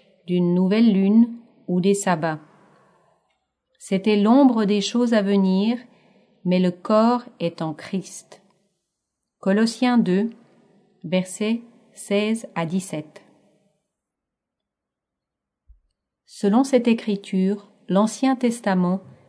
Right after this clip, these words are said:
n'était pas à l'exacte image des choses. Il n'était qu'une ombre des choses à venir. Cette manière de s'y prendre avec les hommes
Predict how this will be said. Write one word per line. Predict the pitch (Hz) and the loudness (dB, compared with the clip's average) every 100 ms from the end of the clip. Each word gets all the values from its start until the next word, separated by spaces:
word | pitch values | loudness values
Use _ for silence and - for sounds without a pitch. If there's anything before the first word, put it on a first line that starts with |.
| _ 185 | _ -4
n'était | 180 185 180 | -4 -2 -6
pas | - 226 254 254 _ _ _ _ - | 0 2 2 -2 _ _ _ _ -6
à | 170 165 | -4 0
l'exacte | 180 202 196 233 240 - | 0 0 0 -4 -4 -2
image | 202 196 208 190 | 0 2 0 -2
des | 180 | -4
choses. | 175 - 165 160 156 - _ _ _ _ _ _ 202 | -4 -4 -6 -8 -12 -18 _ _ _ _ _ _ 0
Il | 208 | 2
n'était | 214 220 226 226 220 226 _ _ _ | 0 0 2 2 0 -4 _ _ _
qu'une | - 196 - - | 0 2 0 0
ombre | 202 233 233 220 | 4 4 4 2
des | 196 196 | 0 -2
choses | - 202 202 | -2 -2 0
à | 190 | 0
venir. | 180 175 170 160 160 - - - _ _ _ - _ _ _ | 0 0 -2 -4 -10 -18 -20 -20 _ _ _ -20 _ _ _
Cette | - 196 190 | -8 -6 0
manière | 196 214 247 269 | 4 6 6 6
de | 220 | 2
s'y | 208 214 | -2 -4
prendre | - - 208 220 | -6 0 0 2
avec | 185 185 | 0 -2
les | 190 180 165 | 0 -2 0
hommes | 175 185 202 | 0 0 -2